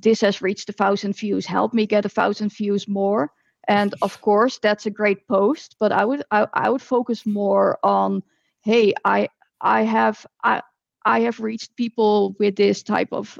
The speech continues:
Speaker 1: uh, topic. Can you help me share this to get it out to other people?" And
Speaker 2: Yeah.
Speaker 1: you're, you're kind of saying the same thing, but your tone is way different because
Speaker 2: Yep.
Speaker 1: the impact or the focus, it's not about you and your own,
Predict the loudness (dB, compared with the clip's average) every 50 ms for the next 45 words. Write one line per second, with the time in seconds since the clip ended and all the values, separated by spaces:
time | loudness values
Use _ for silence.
0 | -14 -12 -12 -10 -10 -10 -6 -2 0 0 0 2 2 2 2 2 0 -2 -4 -2
1 | -2 0 -2 -2 -2 0 -2 -2 -2 -2 -4 -4 -4 -4 -2 0 0 2 0 0
2 | -2 -2 -4 -4 -6 -10 -10 -6 -4 -2 -2 0 0 0 0 -2 -4 -6 -8 -6
3 | -2 0 0 0 0 -2 -6 -6 -10 -10 -8 -8 -10 -10 -10 -12 _ _ _ _
4 | _ _ _ _ -2 0 2 4 2 2 0 -2 -6 -10 -12 _ _ -6 -2 0
5 | 2 2 2 0 -2 -6 -4 -2 0 0 0 -2 -2 0 2 2 2 2 0 -2
6 | -2 -2 -2 0 0 -2 -2 -2 -2 0 0 0 2 2 2 2 2 2 0 0
7 | -4 -4 -6 -6 -6 -4 -2 0 2 2 2 2 0 -2 -4 -8 -14 -18 -6 0
8 | 2 2 2 2 0 -2 -2 0 -2 -2 -2 -2 -2 -2 -2 -2 -4 -8 -12 -16
9 | _ _ _ -16 -6 -2 2 2 2 2 2 0 -2 -6 -8 -4 -4 -4 -2 -2
10 | 0 0 -2 -2 -4 -6 -6 -6 -6 -4 -2 0 0 0 2 0 -2 -2 -2 -4
11 | -4 -4 -2 -2 0 0 0 0 0 0 0 -2 -4 -8 -4 -2 0 0 0 -2
12 | -4 _ _ _ _ _ _ _ -2 0 2 2 2 0 0 0 0 2 2 2
13 | 2 2 2 0 -2 -4